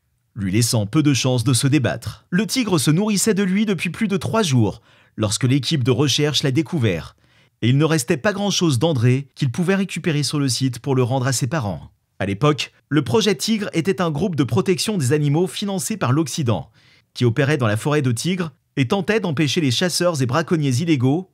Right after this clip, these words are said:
de conduire le tigre de Sibérie au bord de l'extinction.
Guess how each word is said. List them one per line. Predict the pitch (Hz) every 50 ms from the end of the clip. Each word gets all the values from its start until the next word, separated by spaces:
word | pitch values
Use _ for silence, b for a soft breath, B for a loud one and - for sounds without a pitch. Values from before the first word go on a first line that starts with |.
| -
de | 123 151
conduire | 156 - 233 226 196 208 247 214
le | 190 175
tigre | 143 - 220 214 190 165
de | 131 131
Sibérie | 120 - - 208 180 185 151 165 107 - -
au | - 180
bord | 165 139 190 208 208 208
de | 156
l'extinction. | 143 139 131 - - - 117 113 - - 110 90 76